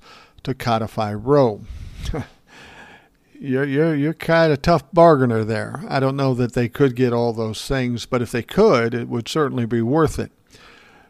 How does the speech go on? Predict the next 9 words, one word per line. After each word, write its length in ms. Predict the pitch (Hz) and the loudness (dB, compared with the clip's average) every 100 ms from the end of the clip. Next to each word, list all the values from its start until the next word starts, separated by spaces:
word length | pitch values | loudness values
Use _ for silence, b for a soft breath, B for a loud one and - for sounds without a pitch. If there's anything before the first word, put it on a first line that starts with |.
| b | b
The 80 | 143 | -2
more 200 | 175 202 | 2 2
moderate 440 | 160 156 175 156 143 | 4 2 4 2 0
Republicans 720 | 139 - 147 143 143 135 123 | -2 2 2 0 0 -2 2
have 200 | 139 131 | 0 0
to 100 | 131 | -2
really 340 | 123 131 139 | 0 0 0
realize 600 | 135 139 135 131 123 123 135 | 0 0 2 4 2 0 -2
that 180 | 120 | -4